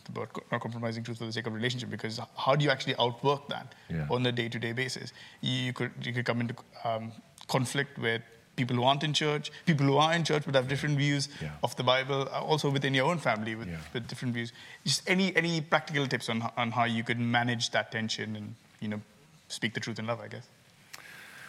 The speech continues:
Speaker 2: Well, well, I suppose what you, the very last thing you said, "Speak the truth in love," is probably the, a key.
Speaker 1: Mm.
Speaker 2: Um, I think investigating what that verse, 'cause it's in, it's in Ephesians chapter four, that, that very phrase, "speaking the truth in love."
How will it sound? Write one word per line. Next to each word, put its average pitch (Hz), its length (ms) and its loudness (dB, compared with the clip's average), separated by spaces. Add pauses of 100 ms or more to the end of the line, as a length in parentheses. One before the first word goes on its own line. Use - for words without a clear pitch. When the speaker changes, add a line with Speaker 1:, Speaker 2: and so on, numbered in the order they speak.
Speaker 2:
Well, 95 240 6
well, 104 160 8
I 98 100 6
suppose 123 540 2
what 101 160 4
you, 101 80 4
the 101 100 4
very 110 260 6
last 107 240 4
thing 95 160 4
you 92 100 4
said, 90 360 0
"Speak 107 300 -2
the 95 60 0
truth 98 300 0
in 92 160 4
love," 90 220 4
is 85 100 -2
probably 87 420 0
the, 82 160 0 (380)
a 101 180 4
key. 78 520 -2 (520)
Speaker 1:
Mm. - 60 0
Speaker 2:
Um, 85 280 2 (140)
I - 80 -4
think 104 340 -2
investigating 95 760 4
what 101 180 4
that 98 200 2
verse, 82 400 0
'cause 95 160 0
it's 120 160 2
in, 117 160 6
it's 107 180 -2
in 113 80 6
Ephesians 95 400 4
chapter 92 260 -2
four, 78 360 0
that, 80 180 -2
that 85 140 2
very 87 220 4
phrase, 73 340 -2
"speaking 95 360 0
the 87 60 2
truth 82 320 -2
in 85 120 2
love." 80 200 0